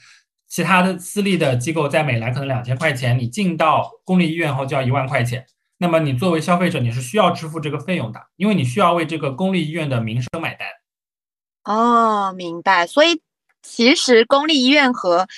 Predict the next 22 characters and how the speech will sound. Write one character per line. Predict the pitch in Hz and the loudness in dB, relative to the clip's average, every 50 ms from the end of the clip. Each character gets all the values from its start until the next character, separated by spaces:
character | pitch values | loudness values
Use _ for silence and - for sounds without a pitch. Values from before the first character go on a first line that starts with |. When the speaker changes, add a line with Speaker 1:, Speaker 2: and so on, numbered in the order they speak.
| - - - - - | -18 -20 -18 -16 -16
Speaker 2:
私 | - - - 277 285 294 | -14 -12 -4 0 2 4
立 | 294 302 277 247 | 4 4 4 4
的 | 233 220 | 4 4
美 | 208 196 175 160 | 4 2 2 4
容 | 165 165 170 226 | 2 2 0 0
诊 | - 202 180 170 185 | -2 -2 -2 -2 -4
所 | 220 - - 208 165 | -6 -4 -2 0 0
的 | 110 107 | 0 -2
话， | - 208 196 175 - - _ - - _ _ - | -2 0 0 0 -2 -4 _ -20 -20 _ _ -2
就 | 226 240 | 0 0
是 | 226 - 240 240 - | 0 0 -2 -2 0
在 | 285 262 233 | 2 2 2
靠 | 226 - - - 359 311 269 | 0 -2 2 4 4 4 4
谱 | 233 - - 220 175 | 2 -4 -12 -12 -8
的 | 143 147 127 113 | -6 -4 -6 -6
前 | 113 - - 165 175 233 | -6 -6 -4 -2 -2 -2
提 | 233 - 170 165 | -4 -6 -8 -12
下， | 165 - - 208 190 - - - | -6 -4 -2 -2 -2 -2 -6 -10
比 | - 196 175 | -10 -10 -4
较 | - 247 262 | 0 0 0
推 | 247 - 254 247 233 | 0 0 -2 -2 -2
荐 | 226 - 247 240 202 160 147 | 0 0 0 2 2 0 -4